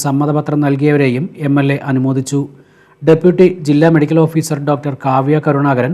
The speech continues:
മുഖ്യപ്രഭാഷണം നടത്തി. ഗ്രാമപഞ്ചായത്ത് വൈസ് പ്രസിഡന്റ് ബിന്ദു ശിവകുമാർ, പി എം മഞ്ജുള, ഡോക്ടർ എസ് കെ ദീപക്, ഡോക്ടർ ടി വി റോഷ്, കെ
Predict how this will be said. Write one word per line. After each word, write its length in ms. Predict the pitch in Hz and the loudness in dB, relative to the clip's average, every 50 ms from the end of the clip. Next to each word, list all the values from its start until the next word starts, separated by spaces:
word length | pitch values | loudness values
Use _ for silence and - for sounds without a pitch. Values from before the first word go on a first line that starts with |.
| 190 - 156 | -6 -8 -10
മുഖ്യപ്രഭാഷണം 640 | 131 - 143 123 - 131 123 135 131 - 135 135 139 | -10 -8 -8 -8 -8 -6 -2 -2 -2 -2 -2 -4 -2
നടത്തി. 260 | 135 135 135 143 139 - - - _ _ _ _ _ _ _ - | -2 -2 -2 -4 -8 -8 -10 -18 _ _ _ _ _ _ _ -4
ഗ്രാമപഞ്ചായത്ത് 640 | 139 139 135 135 131 135 143 131 139 143 143 139 143 | 0 2 2 2 2 0 -2 0 0 0 0 0 -2
വൈസ് 160 | 143 143 139 139 | -2 -2 -2 -4
പ്രസിഡന്റ് 400 | - 156 - 147 151 143 147 147 139 135 | -6 -6 -4 -4 -2 -2 -2 -2 0 0
ബിന്ദു 260 | 139 139 139 143 147 139 | -2 -2 0 -2 -2 -2
ശിവകുമാർ, 460 | 151 143 143 139 143 131 117 113 127 - - - _ _ _ _ _ _ - | 0 -2 -2 0 -2 -2 -2 -2 -4 -6 -8 -20 _ _ _ _ _ _ -2
പി 80 | 151 147 156 156 | 0 4 4 4
എം 60 | 156 147 - 156 | 2 0 0 0
മഞ്ജുള, 340 | 143 139 143 131 156 151 151 151 151 - - - _ _ - 151 147 | 2 2 2 4 4 4 4 2 2 -2 -10 -20 _ _ -4 0 2
ഡോക്ടർ 300 | 147 147 - - 156 147 - - - - _ - 143 147 | 2 2 2 0 -2 -2 -2 -10 -20 -20 _ -6 -2 -2
എസ് 140 | 131 - - | -2 0 2
കെ 100 | 165 160 151 131 135 | 2 2 2 4 2
ദീപക്, 360 | 139 143 135 151 156 - - _ _ _ _ _ _ _ _ - 143 | 0 0 0 0 -4 -6 -8 _ _ _ _ _ _ _ _ -2 0
ഡോക്ടർ 280 | 151 147 147 - 160 156 - - - - - - - | 0 0 2 2 0 0 0 -6 -20 -20 -16 -6 0
ടി 100 | 156 156 156 | 2 4 6
വി 80 | 156 156 135 | 6 6 6
റോഷ്, 280 | 139 143 147 135 - - - _ _ _ _ _ _ _ - | 4 4 2 2 -2 -8 -16 _ _ _ _ _ _ _ -2
കെ 100 | - 151 | 2 2